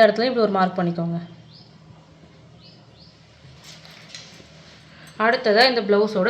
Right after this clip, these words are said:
சைடு, நம்ம ஃப்ரண்ட் பார்ட்லயே வந்து இங்க தையலுக்கான அளவு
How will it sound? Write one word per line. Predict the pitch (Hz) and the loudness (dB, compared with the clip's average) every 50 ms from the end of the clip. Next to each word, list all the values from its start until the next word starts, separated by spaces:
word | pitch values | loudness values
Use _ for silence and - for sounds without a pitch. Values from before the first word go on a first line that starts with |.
| 233 - 214 | -2 -2 -2
சைடு, | 185 185 185 170 170 - - - - - - - - - - - - - - - - - - - - - - - - - - - - - - - - - - - - - - - - - - - - - - - - - - - - - - - | -2 -2 -2 -2 -4 -4 -4 -6 -8 -8 -10 -12 -16 -20 -20 -20 -20 -20 -20 -20 -20 -20 -20 -20 -20 -20 -20 -20 -20 -20 -20 -20 -20 -20 -20 -20 -20 -20 -20 -20 -20 -20 -20 -20 -20 -20 -20 -12 -10 -10 -10 -10 -14 -20 -20 -20 -20 -12 -6 -4
நம்ம | 220 220 208 214 233 285 294 - - | -2 0 4 4 4 4 2 0 -2
ஃப்ரண்ட் | - 240 240 254 285 277 - - | 2 2 4 4 2 2 4 6
பார்ட்லயே | 285 262 240 240 - 220 214 226 247 247 233 | 6 6 6 4 0 0 2 2 2 2 2
வந்து | 208 202 196 226 262 285 | 2 2 2 2 2 2
இங்க | 269 240 226 196 208 | 2 0 0 2 2
தையலுக்கான | 202 214 240 262 254 254 233 214 202 196 | 2 2 2 0 0 0 0 2 2 2
அளவு | 196 226 240 | 2 2 2